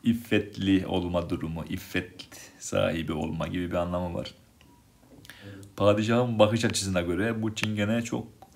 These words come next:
taaffüf sahibi bir kızmış. Dolayısıyla padişah gönüllü olarak bu kızla evlenmiş ve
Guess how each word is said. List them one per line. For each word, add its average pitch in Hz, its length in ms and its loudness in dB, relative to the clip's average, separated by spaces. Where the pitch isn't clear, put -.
taaffüf - 800 -2
sahibi 92 600 2
bir - 160 -6
kızmış. - 600 -6
Dolayısıyla 110 420 4
padişah 104 600 6
gönüllü 101 880 4
olarak 87 760 -4
bu 95 120 -6
kızla 90 300 -2
evlenmiş 95 680 -2
ve 110 340 -2